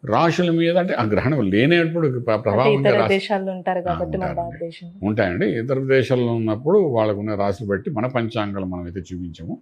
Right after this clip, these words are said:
Speaker 2: Hmm.
Speaker 1: ఈ సమయం లేదు కాబట్టి. గ్రహణం ఉన్న సమయంలోని అది ఎక్కడ పడుతుంది గ్రహణం, ఏ సమయంలో పడుతుందో చూసి
Speaker 2: దాని
Speaker 1: దాన్ని బట్టి
Speaker 2: ప్రకారం
Speaker 1: మనం
Speaker 2: చెప్పండి.
Speaker 1: ఏంటంటే అది ఏ రాశి మీదకి వస్తుంది, ఏ రాశిలో అప్పుడు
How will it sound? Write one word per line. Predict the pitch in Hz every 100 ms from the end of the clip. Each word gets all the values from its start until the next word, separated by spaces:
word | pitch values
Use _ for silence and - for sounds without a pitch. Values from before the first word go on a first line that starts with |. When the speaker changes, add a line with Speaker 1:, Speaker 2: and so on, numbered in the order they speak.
| _ 208
Speaker 2:
Hmm. | 185 160
Speaker 1:
ఈ | 95
సమయం | 90 90 90 80
లేదు | 85 80
కాబట్టి. | 73 85 - 226 -
గ్రహణం | 92 131 113
ఉన్న | 139
సమయంలోని | 147 117 110 92 87 87 180 285 _ - - -
అది | -
ఎక్కడ | 202 147 123
పడుతుంది | 110 107 98
గ్రహణం, | 95 90 90
ఏ | 98
సమయంలో | 95 95 92
పడుతుందో | 78 82 80 80 65
చూసి | 92 -
Speaker 2:
దాని | - - _ - 247
Speaker 1:
దాన్ని | 196 147
బట్టి | 156 143
Speaker 2:
ప్రకారం | 180 202
Speaker 1:
మనం | -
Speaker 2:
చెప్పండి. | 117 101
Speaker 1:
ఏంటంటే | 101 190
అది | 113 110 113
ఏ |
రాశి | 107 101 - 98
మీదకి | 92 87
వస్తుంది, | 82 87 80 82 110
ఏ |
రాశిలో | 104 98 - 95
అప్పుడు | 87